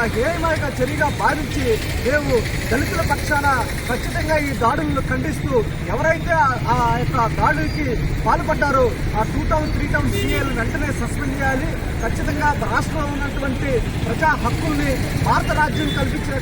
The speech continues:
భారత రాజ్యాంగం కల్పించినటువంటి హ్యూమన్ వాల్యూస్ని, హ్యూమన్ రైట్స్ని అన్ని కూడా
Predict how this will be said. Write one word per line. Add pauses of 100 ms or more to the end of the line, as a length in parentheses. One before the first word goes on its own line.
భారత
రాజ్యాంగం
కల్పించినటువంటి (400)
హ్యూమన్
వాల్యూస్ని, (280)
హ్యూమన్ (220)
రైట్స్ని
అన్ని
కూడా